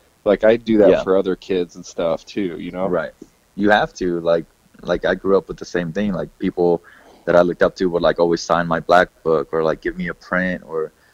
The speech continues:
Speaker 2: you know, whatever. But it's just, like, now you just have to turn around and, like, pass that on to other people because you never know who you're gonna inspire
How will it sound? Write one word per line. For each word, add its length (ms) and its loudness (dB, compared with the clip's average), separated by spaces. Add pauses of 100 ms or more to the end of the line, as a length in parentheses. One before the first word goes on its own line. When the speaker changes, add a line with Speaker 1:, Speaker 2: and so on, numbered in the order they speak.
(180)
Speaker 2:
you 100 -2
know, 120 0
whatever. 320 4
But 180 -2
it's 140 -4
just, 200 -4
like, 240 2 (280)
now 140 2
you 180 0
just 180 -4
have 120 0
to 220 -2 (200)
turn 280 0
around 320 2
and, 80 -6
like, 180 -4 (320)
pass 300 -2
that 180 -2
on 160 -4
to 140 -6
other 180 -4
people 320 -10
because 260 -6
you 120 -2
never 240 0
know 160 0
who 120 0
you're 140 0
gonna 220 0
inspire 720 0